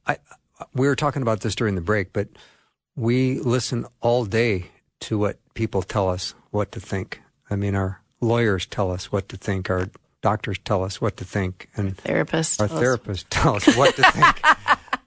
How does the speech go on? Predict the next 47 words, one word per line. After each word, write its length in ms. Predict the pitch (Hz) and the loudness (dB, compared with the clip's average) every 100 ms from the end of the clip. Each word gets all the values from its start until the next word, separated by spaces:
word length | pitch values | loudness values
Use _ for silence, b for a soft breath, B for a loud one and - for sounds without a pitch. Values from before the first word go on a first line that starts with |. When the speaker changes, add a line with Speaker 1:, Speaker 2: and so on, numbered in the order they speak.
| - | -6
Speaker 1:
You 60 | |
know, 240 | 120 110 139 | -2 -4 -4
our 100 | 113 | -6
dentists 480 | 110 123 139 113 90 | -4 -4 -4 -6 -8
tell 240 | - 107 | -6 -4
us 220 | 101 92 113 | -4 -6 -6
what 160 | 110 | -6
to 100 | 107 | -8
think, 360 | 95 110 87 - | -8 -8 -8 -10
and 180 | 107 107 | -8 -6
we 240 | 107 107 | -4 -4
embrace 400 | 117 107 113 127 - | -6 -4 -2 -4 -4
that 200 | 110 107 | -6 -4
information 580 | 113 120 120 180 - | -8 -6 -6 -6 -8
because 480 | 82 92 - 98 90 | -8 -8 -6 -6 -8
we, 300 | 214 127 95 | -12 -8 -8
we 320 | 127 170 104 | -8 -6 -4
believe 460 | 95 - 95 107 120 | -4 -6 -4 -4 -2
that 180 | 101 92 | -4 -4
they're 320 | 104 98 107 - | -4 -2 -6 -8
looking 260 | 117 - 104 | -8 -6 -4
out 140 | 98 | -2
in 100 | 98 | -2
our 120 | 92 92 | -4 -4
best 260 | 92 90 | -4 -6
interest. 440 | 123 - - - - _ _ _ _ _ - | -8 -8 -10 -12 -20 _ _ _ _ _ -6
So 380 | 127 107 107 - | -2 -2 -4 -10
you 100 | - | -8
take 240 | 107 131 123 | -4 -4 -4
someone 300 | - 120 107 | -2 0 0
who 320 | 95 98 139 - _ _ | -2 -2 -6 -16 _ _
completely 520 | - 101 123 127 120 | -8 -4 -4 -2 -2
loves 540 | 107 - 107 107 120 120 | -4 -4 -2 0 -2 -2
you 100 | 127 | -2
and 80 | 110 | 0
cares 260 | - 120 113 | -2 -2 -2
about 240 | 120 131 | -2 0
you, 240 | 139 143 - | -2 -4 -6
and 240 | - 104 92 B B - | -4 -2 -4 B B -4
at 80 | 113 | 0
what 180 | 139 | 0
point 260 | - 139 139 | 0 0 0
are 140 | 107 | 0
you 140 | 113 110 | 0 2
able 240 | 113 107 | 0 0
to 100 | 101 | -2
say, 440 | 95 - 107 101 | -4 0 0 0